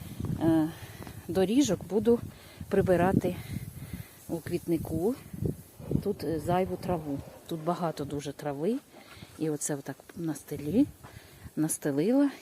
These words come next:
і все. І далі вона там все,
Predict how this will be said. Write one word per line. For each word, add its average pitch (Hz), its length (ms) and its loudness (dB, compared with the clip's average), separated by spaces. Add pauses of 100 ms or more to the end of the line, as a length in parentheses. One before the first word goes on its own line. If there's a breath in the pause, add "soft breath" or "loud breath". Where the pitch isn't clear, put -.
і 208 220 0 (120)
все. 156 360 -2
І 156 120 -2
далі 190 320 2
вона 175 360 0
там 165 220 0 (1300 loud breath)
все, 156 360 -2